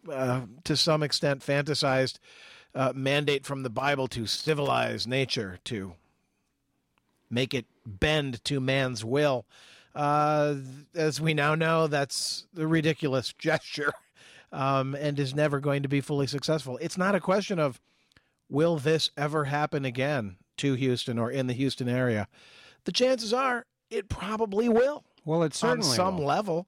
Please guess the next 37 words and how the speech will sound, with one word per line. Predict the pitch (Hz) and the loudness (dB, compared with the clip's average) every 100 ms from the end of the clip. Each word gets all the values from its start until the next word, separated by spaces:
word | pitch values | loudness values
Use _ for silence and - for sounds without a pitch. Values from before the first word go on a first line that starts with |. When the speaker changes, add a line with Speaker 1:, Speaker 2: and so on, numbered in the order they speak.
| _ _ - | _ _ -8
Speaker 1:
I | 156 | -4
mean, | 156 | -2
the | 151 | -2
flooding | - 165 220 185 | 0 2 2 0
there | 160 151 | 0 0
over | 147 | 0
the | 147 143 | 0 2
last | 151 147 - | 2 0 -4
three | 165 156 | 0 2
years, | 151 180 180 160 _ _ _ _ _ _ 143 | 4 4 2 0 _ _ _ _ _ _ 0
irregardless | 160 170 151 175 196 160 | 2 4 4 2 2 0
of | 151 | 0
whether | 147 143 139 | 2 2 2
or | |
not | 135 127 | 0 -2
there | 139 127 | 0 2
was | 123 | 2
a | |
Speaker 2:
Mm-hmm. | 131 | 0
Speaker 1:
hurricane, | 180 214 - 120 123 131 _ - - - | 2 0 0 -2 -4 -6 _ -20 -18 -2
uh, | 147 143 143 143 | 2 4 4 2
has | 151 151 | -2 -4
become | 160 165 143 | -2 -2 -2
systematic. | - 101 - 98 127 110 - - - _ | -4 -4 -6 -6 -6 -8 -12 -20 -20 _
Speaker 2:
Systematic, | - - 233 - 196 185 185 196 185 | -2 0 2 0 0 2 4 2 2
and, | 151 135 131 | 0 0 0
and | 139 135 | 0 -2
of | |
course, | - 143 139 - | 0 2 2 2
one | 127 135 139 | 2 4 4
of | 123 | 2
the | 120 | -2
things | - 139 123 - - | 0 2 2 0 -2
that, | 123 107 - | -4 -4 -4
uh, | 123 120 131 | -2 0 0
emerged | 127 120 127 117 - | 2 2 2 -2 -6
from | - 120 | -6 -2